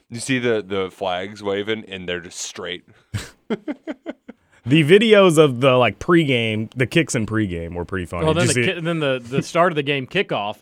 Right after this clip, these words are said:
Speaker 2: <laughs> Yeah.
Speaker 3: The, the kicks you saw were going into the wind, and then they do kickoff, which is with the wind, and it
Speaker 1: Oh,
Speaker 3: go to,
Speaker 1: man.
Speaker 3: it goes into the stands.
Speaker 1: Yeah.
Speaker 2: Yeah.
Speaker 3: It's hilarious.
Speaker 1: Oh, one of the
Speaker 3: I
Speaker 1: punts
Speaker 3: love
Speaker 1: went
Speaker 3: that type
Speaker 1: eighty
Speaker 3: of weather.
Speaker 1: yards. Yeah,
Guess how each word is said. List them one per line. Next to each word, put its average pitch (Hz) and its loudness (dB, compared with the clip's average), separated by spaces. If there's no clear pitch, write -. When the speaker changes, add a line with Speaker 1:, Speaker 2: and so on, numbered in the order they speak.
Speaker 2:
<laughs> - -20
Yeah. 143 2
Speaker 3:
The, 185 0
the 165 -2
kicks 233 -4
you 214 -2
saw 127 -4
were 151 0
going 160 2
into 180 0
the 127 -4
wind, 113 -8
and 156 -4
then 170 -2
they 160 0
do 156 -2
kickoff, 139 0
which 143 -6
is 117 -12
with 208 2
the 180 -2
wind, 127 -2
and 101 -2
it 98 -2
Speaker 1:
Oh, 95 -2
Speaker 3:
go 151 2
to, 143 0
Speaker 1:
man. 85 -4
Speaker 3:
it - -4
goes 151 2
into 135 -8
the 113 -10
stands. - -12
Speaker 1:
Yeah. 98 -6
Speaker 2:
Yeah. 85 -8
Speaker 3:
It's - -14
hilarious. 208 -2
Speaker 1:
Oh, 110 0
one 113 2
of 123 -4
the 110 -4
Speaker 3:
I 202 8
Speaker 1:
punts 214 6
Speaker 3:
love 196 8
Speaker 1:
went 180 2
Speaker 3:
that 151 0
type 104 0
Speaker 1:
eighty 98 -2
Speaker 3:
of 85 0
weather. 90 -6
Speaker 1:
yards. 92 -14
Yeah, 117 -2